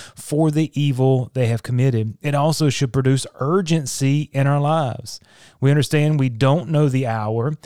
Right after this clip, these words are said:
and we should not be sleeping, as Jesus said. We should be urgent with the gospel.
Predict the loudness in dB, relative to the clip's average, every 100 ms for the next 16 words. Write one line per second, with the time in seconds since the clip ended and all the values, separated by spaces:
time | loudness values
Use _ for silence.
0 | -20 -20 -20 -4 0 2 2 2 2 2
1 | 0 2 0 0 -2 0 -2 0 0 0
2 | 0 2 2 0 0 0 0 -2 0 0
3 | 2 2 2 0 0 -2 0 -2 _ -2
4 | 0 0 0 -2 -2 -10 -18 -2 0 0
5 | 0 -2 -2 -8 -4 -4